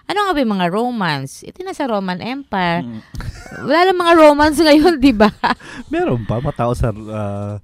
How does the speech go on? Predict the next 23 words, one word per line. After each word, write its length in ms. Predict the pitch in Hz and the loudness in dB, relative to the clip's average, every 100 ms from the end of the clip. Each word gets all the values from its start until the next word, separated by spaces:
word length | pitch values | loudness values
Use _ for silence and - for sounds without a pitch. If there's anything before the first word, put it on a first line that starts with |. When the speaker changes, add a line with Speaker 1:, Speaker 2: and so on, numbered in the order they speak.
| _ | _
Speaker 1:
Sa 280 | - - 226 | -20 -2 0
Rome? 440 | 190 180 247 302 | 4 4 4 0
Speaker 2:
sa 180 | - - | -2 -2
Rome. 280 | 135 139 170 - - - - - 381 - | 4 6 8 8 6 2 -6 -2 -2 -2
<laughs> 720 | 427 - - 494 - 440 339 - | -6 -4 -8 -10 -16 -16 -12 -10
Speaker 1:
Italian 540 | - 330 302 311 302 | -2 2 4 4 4
tawag 480 | 294 269 320 285 233 | 6 6 8 4 4
doon, 320 | 214 311 302 | 0 0 0
hindi 160 | 262 269 | 0 2
Romans. 1080 | 247 233 240 240 285 330 - 311 - - - - _ - - | 4 4 4 4 4 2 -2 -10 -12 -18 -20 -20 _ -10 -10
<laughs> 560 | - - - 381 330 | -12 -16 -14 -14 -4
Speaker 2:
Remember 480 | 240 214 233 240 247 | 0 2 2 4 4
na 160 | 226 196 | 4 4
ang 120 | 165 | 2
Rome 280 | 151 185 196 | 4 2 4
ay 320 | 156 139 180 320 143 - _ _ _ _ _ _ _ _ _ - | 2 2 2 0 -2 -4 _ _ _ _ _ _ _ _ _ -8
Speaker 1:
Ano? 500 | 240 220 185 196 180 | -6 -2 -2 -4 -4
Speaker 2:
meron 320 | 156 156 151 | -2 0 0
din 220 | 147 147 | 4 4
siyang 240 | 131 139 120 | 4 0 2
bansa 400 | 120 120 139 123 | 0 0 -2 -2
sa 80 | 120 | -4
loob, 460 | 107 - 156 110 | -8 -8 -6 -6